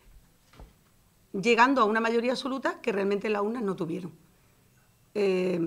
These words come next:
en los consejos de administración ya sabéis, pues, que, eh, se las han ingeniado para que tanto el Movimiento Ciudadano no tenga votos, como tampoco aparezcan las entidades, eh, sindicales, ¿no?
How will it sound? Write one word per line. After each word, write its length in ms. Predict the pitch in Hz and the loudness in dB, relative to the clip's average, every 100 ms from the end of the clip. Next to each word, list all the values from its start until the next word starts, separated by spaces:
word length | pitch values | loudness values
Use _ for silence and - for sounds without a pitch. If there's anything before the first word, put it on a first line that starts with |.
| 180 - | -6 -6
en 120 | 202 | -2
los 80 | 180 | -2
consejos 380 | 196 175 185 175 | -2 -4 -2 -2
de 60 | |
administración 440 | 180 175 202 - 196 | -2 -2 -4 -4 -4
ya 140 | 185 | -4
sabéis, 360 | - 202 226 277 | -4 -2 -2 -2
pues, 200 | 214 180 | -4 -4
que, 280 | - 175 - - - _ - | -2 -4 -4 -18 -20 _ -6
eh, 300 | 208 196 180 185 - - | -4 -2 -2 -4 -6 -12
se 240 | - 226 | -10 -2
las 300 | 196 190 - | 0 -2 -4
han 100 | 180 | -4
ingeniado 640 | 202 196 233 233 226 247 | -4 -2 -2 -2 -2 0
para 260 | 226 214 202 | 2 0 0
que 240 | 226 233 - - - | -2 -2 -6 -10 -2
tanto 240 | 202 202 | 0 0
el 60 | 202 | 0
Movimiento 360 | 196 196 190 | 0 0 -4
Ciudadano 360 | 180 196 226 214 | -4 -2 -2 -2
no 120 | 196 | -2
tenga 220 | 202 190 | -2 0
votos, 320 | 208 226 294 330 - - | 0 -2 -4 -6 -16 -10
como 160 | 202 | -6
tampoco 280 | 202 185 196 | -2 -2 -2
aparezcan 480 | 202 190 190 196 214 | -2 -2 -4 -4 -4
las 280 | 220 - - | -2 -2 -2
entidades, 680 | 180 185 180 175 185 185 185 | -4 -4 -4 -2 -2 -2 -4
eh, 320 | 175 170 170 | -6 -6 -8
sindicales, 580 | 160 202 185 285 302 180 | -8 -6 -4 -2 -2 -2
¿no? 120 | 196 | -4